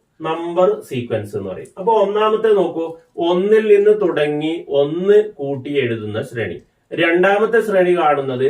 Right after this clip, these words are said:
രണ്ടിൽ നിന്ന് തുടങ്ങി രണ്ട് കൂട്ടി എഴുതുന്ന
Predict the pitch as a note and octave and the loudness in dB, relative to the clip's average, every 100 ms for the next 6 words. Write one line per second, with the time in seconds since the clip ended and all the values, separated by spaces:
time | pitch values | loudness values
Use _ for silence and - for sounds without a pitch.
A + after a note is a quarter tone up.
0 | - _ _ - E3+ F3 G3 A3+ A3 A3 | -4 _ _ -2 0 2 4 2 4 4
1 | G#3+ G#3 F#3+ E3 D#3+ D#3+ E3+ D3 C#3+ C3 | 4 2 0 0 -2 -2 -4 0 0 0
2 | C#3+ D#3 F3+ G3+ G3 - C#3 B2 C#3 A#2 | -2 0 4 4 2 -8 -8 -6 -4 -2
3 | G#2 G2+ F#2+ | -2 -6 -6